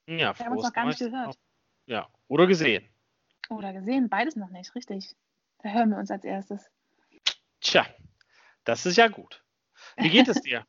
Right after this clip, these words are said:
Speaker 1: Erzähl mal, wie bist du gut reingerutscht, et cetera?
Speaker 2: Ja, doch, in einer ganz, ganz, ganz, ganz kleinen Runde ins neue Jahr gerutscht, äh, direkt wieder zurück in die Arbeit.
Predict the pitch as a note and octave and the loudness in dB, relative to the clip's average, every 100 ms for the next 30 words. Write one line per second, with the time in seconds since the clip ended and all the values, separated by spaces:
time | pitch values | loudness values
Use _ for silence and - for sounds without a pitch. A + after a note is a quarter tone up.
0 | _ D#3 - F#3 F3 C3+ C3+ C#3 D3+ - | _ -8 2 4 4 0 -2 -4 -6 -6
1 | C#3+ C#3+ C3 C3+ D3+ D#3 D#3+ - D3+ E3 | -8 -8 0 0 0 -4 -6 -6 -4 -4
2 | - E3+ F3 - - - _ _ - F4 | -2 -6 -6 -10 -10 -10 _ _ 4 8
3 | D#4 A3+ G#3 G#3 A3 A3 - A3+ A3+ A3 | 8 8 2 -6 -12 -12 -18 -16 -12 -8
4 | G#3+ G#3 G#3 - A3 C#4 E4+ D#4 D4 - | -6 -6 -8 -12 -10 -12 -10 -12 -12 -8
5 | C4+ C4 B3+ B3 - A#3+ A3 G#3+ C4 D#4+ | -10 -6 -8 -8 -4 -4 -4 -4 -2 -2
6 | D4+ D4 C#4+ C#4+ C4 B3+ A#3+ A#3 A#3 A#3+ | -2 0 -2 -4 -10 -14 -10 -6 -6 -6
7 | A#3+ A#3 - - - A3 A3 A3 G#3+ G#3+ | -4 -4 -8 -10 -6 -2 -2 -4 -4 -6
8 | A3 A3+ G#3+ G#3+ A3+ G#3+ G3+ G3+ G#3+ A3+ | -6 -6 -4 -4 -8 -10 -10 -2 0 4
9 | A#3 A#3+ | 2 2